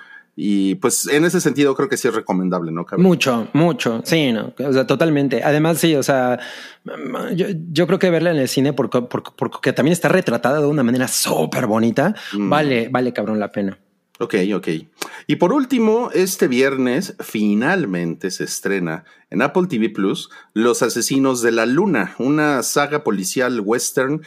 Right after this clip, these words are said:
Speaker 1: basada en una historia real, protagonizada por Leonardo DiCaprio y Lily Gladstone. Es un relato de amor, traición y misterio, dirigido por Martin Scorsese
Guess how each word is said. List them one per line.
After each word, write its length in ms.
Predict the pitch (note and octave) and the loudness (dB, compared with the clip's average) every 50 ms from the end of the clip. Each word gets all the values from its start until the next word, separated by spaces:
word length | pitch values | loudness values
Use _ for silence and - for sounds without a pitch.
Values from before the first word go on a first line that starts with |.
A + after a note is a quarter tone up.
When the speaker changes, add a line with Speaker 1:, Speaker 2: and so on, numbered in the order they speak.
| - - - - _ _ | -20 -20 -20 -20 _ _
Speaker 1:
basada 600 | A2 A2+ A2 G#2+ - D3+ C#3 C#3+ D3 D#3 D#3 - - | 0 0 0 2 2 0 2 2 2 2 0 0 0
en 160 | A2 A2+ B2+ | 0 2 2
una 120 | C3+ C#3 | 2 0
historia 360 | C3 - - C#3 C3 C3+ A#2+ | 0 0 0 0 2 2 0
real, 460 | G2 F#2+ G#2 G2 G2 G#2+ A2+ A2 G#2+ - - - - - _ _ | 2 0 0 2 2 0 0 -2 -6 -8 -14 -20 -20 -20 _ _
protagonizada 680 | - G#2+ G#2+ G2+ A2 G2+ G#2 G2+ G#2+ G#2 C#3 C3+ C#3+ C#3 | -2 -2 0 0 0 0 0 0 0 0 2 0 0 0
por 220 | - A#2 G2+ G2 | 0 -2 0 0
Leonardo 480 | G2+ F#2+ G2 G#2 A2+ B2+ C#3+ D3+ D#3 C3 | 0 0 0 0 0 0 0 0 0 -2
DiCaprio 640 | G#2 E2+ - G2+ G2 G2 - A#2 B2+ C#3+ C3 - - | -2 -4 -2 -2 -2 -2 -2 -2 -2 -2 -2 -4 -6
y 300 | - G2+ G2 G#2 A2 - _ _ | -6 -6 -4 -4 -6 -8 _ _
Lily 380 | G2 G2 G#2 A2 G#2 G#2+ G#2 | -4 -2 -2 -2 -2 -2 -4
Gladstone. 640 | F2 D#2+ E2 D2 - - - - - - - - - _ - - _ - _ _ | -4 -4 -6 -8 -6 -8 -10 -10 -10 -12 -16 -16 -18 _ -20 -20 _ -20 _ _
Es 80 | C3+ C3+ | 2 2
un 120 | E3+ E3+ | 4 4
relato 340 | D#3 C#3+ C3 C3+ C3+ - D3 B2 | 4 4 2 2 2 2 2 2
de 80 | A2+ | 4
amor, 400 | G2 G2+ A2+ C#3 E3 F#3+ F#3+ F#3 | 2 2 2 2 2 0 -2 -2
traición 600 | - C#3+ A2 G2 F#2 F2+ - - B2+ C3+ C#3+ C#3 - | 0 0 0 2 0 -2 -2 0 0 0 0 0 0
y 140 | - A2+ G#2 | 0 2 2
misterio, 760 | G2 F#2+ F#2 - - - C#3 D3+ D#3 E3+ F3+ F#3+ G#3 G#3+ - _ | 2 2 0 -4 -2 -2 -2 0 0 0 0 -2 -2 -6 -8 _
dirigido 520 | - G#2+ G#2+ G2+ - - - A#2+ B2 A#2+ - | -4 -4 -2 -2 -2 -4 -2 -2 -2 -2 0
por 180 | G#2 F#2 F2+ F2+ | 0 0 0 2
Martin 400 | G2 G#2 G#2+ G#2 - A2+ F#2+ F2 | 2 0 0 0 -2 -4 -2 -2
Scorsese 640 | - - - - - - - C3 D3+ F3+ - - | -4 -6 -8 -6 -6 -4 -2 -2 -2 -2 -4 -10